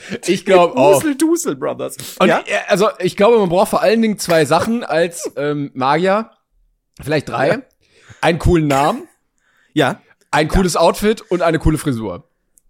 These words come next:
Speaker 2: Ja.
Speaker 1: Wahlweise auch sehr
Speaker 2: Also
Speaker 1: blöd. <laughs> Das ist
Speaker 2: Absolut, aber du musst
Speaker 1: ein
Speaker 2: es halt
Speaker 1: schmaler
Speaker 2: merken
Speaker 1: Grad,
Speaker 2: können, ne?
Speaker 1: ja.
Speaker 2: Ja, das ist, das ist ja wie irgendein Werbeslogan. Der kann dir auch,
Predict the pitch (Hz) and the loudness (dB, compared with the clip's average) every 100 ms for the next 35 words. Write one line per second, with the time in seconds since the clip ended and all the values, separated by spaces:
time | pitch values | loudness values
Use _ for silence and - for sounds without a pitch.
0 | _ - _ _ _ _ 131 180 240 247 | _ -20 _ _ _ _ 4 6 6 4
1 | 220 202 156 196 180 185 160 123 233 - | 4 4 4 4 4 4 4 2 0 0
2 | 214 220 240 220 - - - 180 226 233 | 0 2 0 -2 -6 -6 -4 -2 0 0
3 | 143 170 202 196 233 165 170 160 175 180 | 0 0 0 0 0 2 2 4 4 4
4 | 160 131 104 90 139 117 - - 156 - | 2 0 0 -2 0 0 0 -6 -6 -6
5 | _ _ - 143 160 - 151 143 165 175 | _ _ -8 -8 -8 -8 -6 -4 -4 -4
6 | 185 185 170 165 175 - 120 110 113 127 | -6 -6 -2 0 0 -2 -2 -2 -4 -6
7 | 156 190 196 147 139 | -4 -4 -2 -4 -8